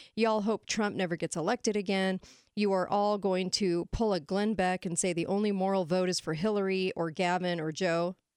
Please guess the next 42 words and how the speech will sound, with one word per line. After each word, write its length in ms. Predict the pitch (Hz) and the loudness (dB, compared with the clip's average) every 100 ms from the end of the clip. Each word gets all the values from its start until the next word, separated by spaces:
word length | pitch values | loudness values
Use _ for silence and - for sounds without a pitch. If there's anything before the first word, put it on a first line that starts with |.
| _ - | _ -8
Oh 80 | |
my 140 | 180 214 | -8 -8
gosh, 360 | - - - - | -12 -12 -14 -16
no, 260 | - - | -18 -16
but 180 | 208 - - | -12 -14 -12
okay. 220 | - - - - - - - _ | -10 -10 -10 -16 -20 -20 -20 _
"Was 300 | 240 233 - | 2 2 2
Tr-, 320 | - - 226 | -2 0 -2
<laughs> 120 | 185 | -4
wow. 360 | 202 170 180 160 - - - | -4 -2 -2 -4 -8 -20 -2
Was 280 | 233 214 - | 0 2 0
Trump 340 | - 269 247 | 0 2 0
immoral 540 | 214 220 202 214 208 | 0 0 2 2 2
when 180 | 190 185 | 0 0
he 180 | 180 185 | 0 0
got 240 | 160 185 | 0 2
us 240 | 190 185 - - | 2 0 -2 0
out 200 | 190 185 | 0 2
of 180 | 190 | -2
the 280 | 160 175 165 | -2 -2 -2
Paris, 360 | - 214 202 190 _ _ | -2 0 0 -2 _ _
Paris 380 | 202 202 185 - - - | -2 0 0 -4 -10 -6
Climate 420 | 202 185 180 - | -2 0 0 -2
Agreement? 500 | 165 - 254 247 233 - - - - | -4 0 2 2 0 -4 -18 -20 -4
What 200 | 269 285 | 0 0
the 80 | 226 | 0
heck 260 | 208 226 | 0 0
has 120 | 202 - | -2 0
happened 400 | 190 - 196 185 | 0 0 -2 -2
to 120 | - | -6
Utah? 500 | 185 214 - 190 185 | -2 -2 0 0 0
All 60 | 175 | 0
the 100 | 160 | -2
Utah 300 | 196 208 180 | -2 -2 -2
talk 280 | 185 180 | -2 -2
shows 340 | - 185 180 170 | 0 0 0 0
I've 220 | - 165 | -2 -2
loved 300 | 170 175 175 | 0 0 0
now, 140 | 170 | -2
s-, 200 | 165 - - | -2 -4 -8
now 260 | 196 180 170 | -4 -2 -2
outwardly, 680 | - 190 196 190 175 185 185 | 0 0 0 -2 0 0 0